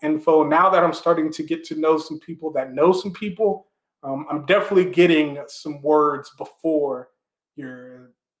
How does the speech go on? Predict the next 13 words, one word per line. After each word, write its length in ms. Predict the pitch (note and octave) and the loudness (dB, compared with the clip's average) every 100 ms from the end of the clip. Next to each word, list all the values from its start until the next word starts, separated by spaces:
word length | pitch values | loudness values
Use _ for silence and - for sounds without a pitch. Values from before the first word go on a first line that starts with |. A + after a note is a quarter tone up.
| _ | _
E 120 | D3 B2+ | -18 -16
S 140 | B2+ | -16
P 200 | _ B2+ | _ -18
N 120 | A#2+ | -18
notifications 960 | A#2+ A#2+ - _ B2+ - - B2 B2 - | -18 _ -20 _ _ -20 -20 _ _ -20
and, 600 | _ _ _ _ - C#3 | _ _ _ _ -18 -14
uh, 40 | B2 - | -10 -6
all 180 | C3 B2 | -6 -6
that 180 | A#2 | -14
kind 160 | - C3 | -16 -20
of 60 | - | -20
stuff. 280 | - - | -18 -16
So 320 | - D3+ C#3 | -8 -6 -6